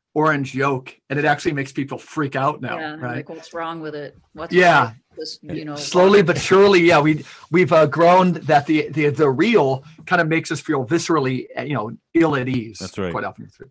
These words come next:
Speaker 1: Yeah.
Speaker 3: Can you wrap it in
Speaker 2: Yeah.
Speaker 3: plastic first?
Speaker 1: Yeah, yeah.
Speaker 3: Yeah. All right. Well, I think that's a wonderful, I mean, probably a good place to stop. And, uh, Lori, this has been such a pleasure for both
Speaker 1: Really
Speaker 3: of
Speaker 1: has,
Speaker 3: us.
Speaker 1: Lori.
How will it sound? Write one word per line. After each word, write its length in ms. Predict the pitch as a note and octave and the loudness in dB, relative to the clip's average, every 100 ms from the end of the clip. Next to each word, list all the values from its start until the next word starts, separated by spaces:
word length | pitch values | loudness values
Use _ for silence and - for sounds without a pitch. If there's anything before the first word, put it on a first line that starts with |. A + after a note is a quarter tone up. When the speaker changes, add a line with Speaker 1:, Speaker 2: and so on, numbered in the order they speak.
| - | -18
Speaker 1:
Yeah. 140 | G#2 - _ _ - | -16 -16 _ _ -20
Speaker 3:
Can 80 | - | -12
you 60 | C3 | -6
wrap 180 | B2 - | -6 -6
it 60 | A2+ | -10
in 80 | |
Speaker 2:
Yeah. 60 | F#2+ | -10
Speaker 3:
plastic 500 | G2+ G#2 - A2 - _ _ | -8 -8 -8 -12 -14 _ _
first? 280 | A2+ A2 - | -14 -14 -12
Speaker 1:
Yeah, 160 | A#2+ G2+ - - _ | -10 -10 -14 -20 _
yeah. 80 | A2+ | -14
Speaker 3:
Yeah. 60 | D#2+ _ _ _ _ _ | -14 _ _ _ _ _
All 160 | - F#3 | -4 -4
right. 140 | C3 | -4
Well, 240 | C#3+ C#3+ - | -4 -6 -8
I 120 | C3+ | -12
think 300 | - G3 - | -12 -14 -12
that's 480 | C#3+ C#3+ - - _ _ F3+ F3 | -10 -10 -14 -20 _ _ -20 -14
a 160 | G2 | -14
wonderful, 920 | F2+ G2 B2 C3 B2+ A2+ G2+ F#2+ E2+ - | -14 -10 -8 -8 -10 -10 -8 -8 -8 -12
I 60 | |
mean, 120 | F#2+ - | -16 -14
probably 220 | G#2 F#2 | -10 -10
a 40 | |
good 220 | E2 F#2+ | -10 -14
place 280 | G2 F#2 - | -12 -14 -14
to 80 | D#2 | -20
stop. 540 | - - F2 C#2 - - _ _ _ _ _ - | -20 -14 -12 -14 -18 -20 _ _ _ _ _ -16
And, 400 | F#2+ F2+ E2+ E2+ | -12 -12 -12 -12
uh, 240 | E2 D2+ D#2 _ _ - | -12 -12 -18 _ _ -14
Lori, 300 | G2+ B2+ A#2+ | -8 -8 -8
this 360 | A#2+ A2+ - A#2 | -14 -14 -14 -14
has 100 | G2+ | -12
been 240 | F#2+ E2+ | -12 -12
such 320 | - B2+ - | -12 -14 -12
a 60 | G2 | -16
pleasure 480 | - F2+ F2 D#2+ C#2+ | -10 -10 -10 -14 -20
for 140 | - | -18
both 80 | - | -8
Speaker 1:
Really 160 | A#3 F3 | -2 0
Speaker 3:
of 60 | |
Speaker 1:
has, 160 | D#3+ B2 | 0 -2
Speaker 3:
us. 40 | |
Speaker 1:
Lori. 300 | B2 A2+ A2+ | -6 -10 -10